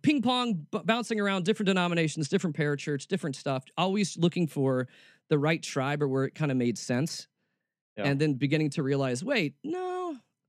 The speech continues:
Speaker 1: I, I don't, not, I don't think I'm gonna find it."
Speaker 2: Right.
Speaker 1: And that's, and that's okay.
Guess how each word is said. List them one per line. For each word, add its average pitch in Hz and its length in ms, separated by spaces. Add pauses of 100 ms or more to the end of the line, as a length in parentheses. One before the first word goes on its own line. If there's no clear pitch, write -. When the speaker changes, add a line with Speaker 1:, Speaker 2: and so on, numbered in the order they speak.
(120)
Speaker 1:
I, 269 200 (760)
I 196 80
don't, 220 120
not, 226 180
I - 20
don't 226 120
think 226 140
I'm 214 80
gonna 151 140
find 131 280
it." - 100 (840)
Speaker 2:
Right. 117 160
Speaker 1:
And 220 80
that's, 220 140
and 240 100
that's 220 180
okay. - 360